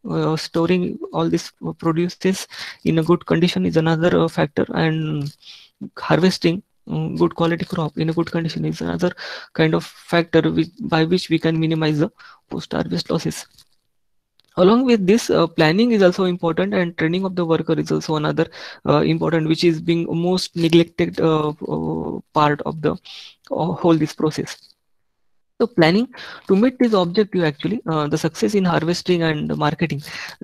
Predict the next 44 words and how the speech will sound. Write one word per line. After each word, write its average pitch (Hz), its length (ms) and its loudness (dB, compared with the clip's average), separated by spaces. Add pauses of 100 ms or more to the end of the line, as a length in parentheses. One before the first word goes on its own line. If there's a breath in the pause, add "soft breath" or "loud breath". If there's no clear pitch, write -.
it 165 240 2
must 190 220 2
depend 180 300 0
on 185 100 -2
the 185 80 2
planning 175 380 0
from 160 240 -2
earliest, 175 640 0 (200)
uh, 147 280 0
stages 160 420 -4
of - 140 -4
the 156 80 0
production, 151 440 -4
particularly 156 560 -2
in 151 100 -2
regard 156 360 0
to 208 120 0 (580 loud breath)
fruits 165 360 2
and 165 100 0
vegetable 165 400 2
selection, 165 500 4 (500 loud breath)
timing 165 380 2
to 170 140 -4
meet 170 300 0
the 160 180 6
expected 160 540 0
market 156 400 0
requirements, 156 640 -2 (460 loud breath)
uh, 147 160 0
contact 165 480 0
with 165 200 0
buyers 170 340 4
so 165 140 -2
that 156 240 0
the 160 100 2
fruits 165 320 -6
and 160 100 -2
vegetables 165 520 -2
can 160 200 -4
be 165 80 -2
sold 165 340 -2
at 160 180 -2
a 160 40 -4
good 165 180 0